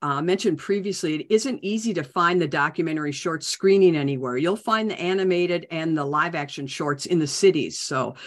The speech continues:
so this is a unique opportunity to see the five short docs.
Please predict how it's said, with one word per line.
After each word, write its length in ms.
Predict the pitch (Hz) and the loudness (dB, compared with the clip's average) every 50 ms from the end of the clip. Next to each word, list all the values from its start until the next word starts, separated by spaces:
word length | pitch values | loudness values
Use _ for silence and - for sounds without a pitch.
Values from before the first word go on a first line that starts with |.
| - - - - | -18 -18 -16 2
so 160 | - 190 185 | 4 6 6
this 160 | 208 208 - | 6 4 0
is 100 | 180 156 | -2 0
a 60 | 165 | 2
unique 340 | 160 165 165 170 185 185 - | 2 4 6 6 6 6 4
opportunity 680 | - 147 151 - 160 - - 185 170 165 156 156 156 151 | 2 0 2 0 -2 0 2 2 2 2 0 0 0 -2
to 80 | 147 | -2
see 200 | 139 - - 156 | -2 -2 -4 -4
the 80 | 135 135 | -4 -6
five 380 | 135 - 160 156 151 151 143 | -4 0 4 4 4 4 2
short 400 | 139 - - 170 151 143 - - | -2 -4 -2 0 0 0 -2 -2
docs. 540 | - 156 139 139 143 135 - - - - - | -2 0 2 2 2 2 0 -4 -8 -16 -16